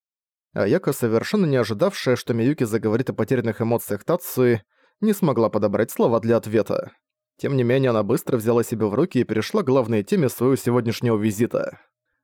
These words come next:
«Детали о дате и времени сообщу позже, когда мы обнаружим активность сил самообороны. Но это всё, что я могу сделать. Можешь ли ты выражаться более ясно?»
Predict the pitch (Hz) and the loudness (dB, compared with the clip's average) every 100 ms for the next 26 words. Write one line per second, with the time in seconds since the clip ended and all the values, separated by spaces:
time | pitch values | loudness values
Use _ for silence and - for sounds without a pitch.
0 | _ 160 151 160 160 135 120 131 147 139 | _ -6 -2 0 2 4 4 2 2 2
1 | 117 127 143 - 135 - 160 220 151 101 | 2 2 0 0 -2 -2 0 0 0 -2
2 | 95 - _ - 196 214 127 117 120 190 | -6 -8 _ -2 0 0 2 0 2 2
3 | 233 - 123 139 - 143 165 147 123 117 | 0 0 0 0 0 -2 -2 0 0 2
4 | 117 101 - 107 _ _ - 143 143 127 | 0 -2 -6 -16 _ _ -4 0 2 0
5 | - 127 - 220 180 107 107 110 - - | 0 0 2 2 2 0 0 -2 -2 -14
6 | - _ _ _ _ _ - 208 240 202 | -20 _ _ _ _ _ -4 0 0 0
7 | - 151 165 147 143 170 - 147 135 143 | -2 0 0 2 2 0 -2 -2 2 2
8 | 135 131 - 117 - | 4 2 0 -6 -10